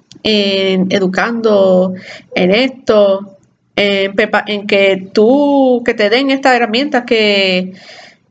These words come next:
em, que debes utilizar, eh, cuando tú sales de la universidad. Y es que de la manera como es competitivo, eh, tratando de someter y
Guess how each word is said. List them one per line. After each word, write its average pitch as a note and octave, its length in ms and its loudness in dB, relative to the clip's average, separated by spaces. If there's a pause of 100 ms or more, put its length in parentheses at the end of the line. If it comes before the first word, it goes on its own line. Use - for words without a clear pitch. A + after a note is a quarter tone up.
em, G3+ 680 0 (340)
que G3+ 140 0
debes A3+ 240 2
utilizar, A#3 600 -4 (640)
eh, G3 240 2
cuando F#3+ 260 0
tú F#3 300 2
sales A3+ 360 0
de A3+ 180 0
la A3+ 80 4
universidad. G#3+ 640 0 (760)
Y A3 800 0 (1160)
es A#3 240 -4
que D4+ 380 4
de B3+ 760 -2
la B3 220 2
manera A#3+ 380 -2
como D4 200 2
es D4+ 60 0
competitivo, D4 1000 -2 (640)
eh, G#3 480 2
tratando G#3 380 0
de A#3+ 80 2
someter G#3+ 880 0 (480)
y G#3+ 680 0